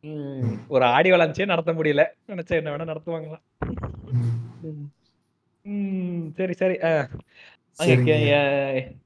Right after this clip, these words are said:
Speaker 1: டி டி எஃப் வாசன் முடிச்சாச்சா? அடுத்து யாருன்னு இருக்கா?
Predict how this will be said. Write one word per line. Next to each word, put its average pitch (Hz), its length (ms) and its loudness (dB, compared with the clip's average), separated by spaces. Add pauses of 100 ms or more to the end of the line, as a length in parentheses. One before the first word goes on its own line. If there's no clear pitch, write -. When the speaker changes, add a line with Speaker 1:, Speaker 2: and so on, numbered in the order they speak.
(540)
Speaker 1:
டி 180 80 -8
டி 175 140 0
எஃப் 165 180 2
வாசன் 156 260 2
முடிச்சாச்சா? 147 380 2
அடுத்து 131 280 4
யாருன்னு 139 260 0
இருக்கா? 127 280 0